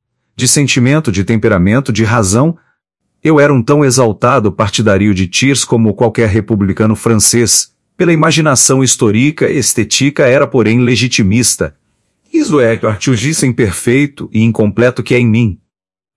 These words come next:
A figura do conde de Chambord reduzia, dizia de Thiers a proporções moralmente insignificantes.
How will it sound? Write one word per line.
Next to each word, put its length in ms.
A 80
figura 400
do 100
conde 260
de 120
Chambord 560
reduzia, 360
dizia 480
de 140
Thiers 340
a 80
proporções 600
moralmente 580
insignificantes. 1120